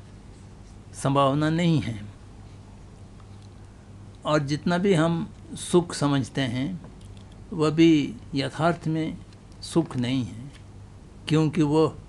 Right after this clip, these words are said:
स्थायी नहीं है। किसने किस समय में जा कर के उससे हम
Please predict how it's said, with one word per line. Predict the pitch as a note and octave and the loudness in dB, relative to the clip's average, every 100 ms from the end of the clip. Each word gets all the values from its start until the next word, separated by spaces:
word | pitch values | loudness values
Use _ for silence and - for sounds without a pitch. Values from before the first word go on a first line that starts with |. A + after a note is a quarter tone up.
| - - - - - - - - | -12 -12 -16 -18 -18 -18 -14 -8
स्थायी | - - F#3 F3+ | -6 0 4 4
नहीं | C3+ B2+ A2+ | 4 0 -4
है। | A#2 A#2+ A#2+ - - - - - - - - - - - - - - - - - - - - - - - - - - - | -8 -12 -14 -16 -18 -18 -18 -20 -20 -18 -18 -16 -18 -18 -20 -18 -18 -18 -20 -20 -20 -18 -18 -18 -20 -20 -20 -20 -18 0
किसने | D3+ - F3+ | 0 4 2
किस | D#3+ F3 D#3+ | 6 4 4
समय | D#3+ D#3+ | 2 4
में | D3+ C#3+ | 4 4
जा | C3 C3+ | 4 2
कर | C#3+ | 0
के | B2+ F3 | -2 0
उससे | D3+ A#2+ - | 0 0 -2
हम | B2 C3 | -2 -2